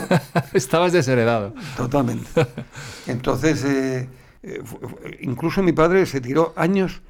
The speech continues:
Speaker 2: que yo me dedicaba al teatro y hasta el año setenta, eh, que hacíamos Castañuela setenta, una vez me dijeron alguien, pero no estoy seguro, que le habían visto que había entrado de incógnito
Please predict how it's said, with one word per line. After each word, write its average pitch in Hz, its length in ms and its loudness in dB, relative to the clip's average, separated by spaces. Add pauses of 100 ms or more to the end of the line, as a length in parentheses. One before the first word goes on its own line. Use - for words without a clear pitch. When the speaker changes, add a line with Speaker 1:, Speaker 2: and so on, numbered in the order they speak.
(540)
Speaker 2:
que 127 140 -4
yo 139 120 2
me 156 160 4
dedicaba 131 320 2
al 135 60 -4
teatro 160 500 0 (600)
y 135 220 0
hasta 123 440 -4 (100)
el 131 140 -4
año 190 200 2
setenta, 127 520 -2 (680)
eh, 131 360 -4
que 135 80 -4
hacíamos 143 280 0
Castañuela 143 540 0
setenta, 135 480 0
una 165 200 4
vez 165 180 2
me 156 100 0
dijeron 165 420 -2
alguien, 165 380 -2 (420)
pero 127 140 0
no 151 100 4
estoy 156 220 0
seguro, 143 400 0 (100)
que 135 140 -2
le 123 100 -2
habían 156 280 0
visto 165 360 -2
que 131 80 -4
había 139 160 2
entrado 151 320 2
de 151 60 2
incógnito 135 680 0